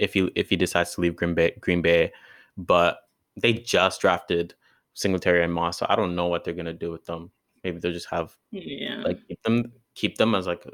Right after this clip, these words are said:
Speaker 1: second. I mean, run backs get hurt all the time, so maybe you would just keep,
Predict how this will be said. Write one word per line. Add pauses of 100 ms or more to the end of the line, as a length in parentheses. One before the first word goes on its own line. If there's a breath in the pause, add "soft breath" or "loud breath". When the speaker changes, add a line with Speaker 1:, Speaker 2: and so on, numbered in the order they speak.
Speaker 1:
second. (260)
I
mean,
run
backs
get
hurt
all
the
time,
so
maybe
you
would
just
keep,